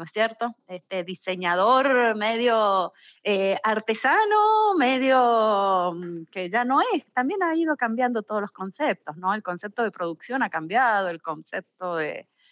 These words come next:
industria ha cambiado, el concepto de artesanía ha cambiado.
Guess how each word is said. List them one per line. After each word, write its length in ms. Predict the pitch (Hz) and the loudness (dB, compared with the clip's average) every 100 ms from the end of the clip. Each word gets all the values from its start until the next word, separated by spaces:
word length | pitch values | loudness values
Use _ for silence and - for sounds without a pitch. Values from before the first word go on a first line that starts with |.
| _ _ | _ _
industria 600 | - 214 214 269 403 - 196 | -2 0 2 2 2 2 0
ha 40 | |
cambiado, 560 | 180 175 196 220 202 185 | 0 -2 0 0 0 -2
el 100 | 175 | -4
concepto 600 | 175 175 202 - 196 175 | -6 -4 -6 -4 -4 -2
de 400 | 165 156 151 156 _ _ | -2 -6 -10 -16 _ _
artesanía 640 | - 165 170 160 165 233 175 | -8 -6 -4 -4 -2 0 0
ha 60 | 156 | -2
cambiado. 680 | 156 151 196 170 151 156 | -4 -2 0 0 -2 -6